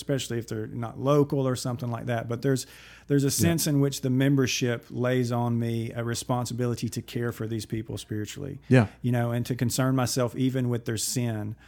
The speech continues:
Speaker 1: Um, and so, you know, um, there's a, there's definitely a difference in, in how I interact with, especially being a pastor, with members and non-members.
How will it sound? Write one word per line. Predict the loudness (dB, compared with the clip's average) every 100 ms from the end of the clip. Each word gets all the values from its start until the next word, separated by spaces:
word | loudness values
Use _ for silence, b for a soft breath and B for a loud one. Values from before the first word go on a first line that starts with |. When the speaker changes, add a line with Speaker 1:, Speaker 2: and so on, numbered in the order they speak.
| B B B
Speaker 1:
Um, | -4 -2 -2 -2
and | -4
so, | 0 2 2 -2 B B B -6
you | -2
know, | 0 0 -2
um, | -4 -4 -6 -8 b b b b -4
there's | -2 0
a, | 0 -2 -4
there's | 2 2
definitely | 4 2 4 2
a | 2
difference | 2 6 6 6 0 0 -4 -8 -4
in, | -2 0 0
in | 0
how | 0 4 4
I | 2
interact | 0 0 0 -2 -6 -8 -4
with, | -2 -2 -4 -10
especially | -2 0 2 2
being | 2
a | 2
pastor, | 2 0 -2 -4 -6 -6 B B -6
with | 0
members | 2 2 2 2
and | 0
non-members. | 0 0 -2 -4 -4 -6 -8 -12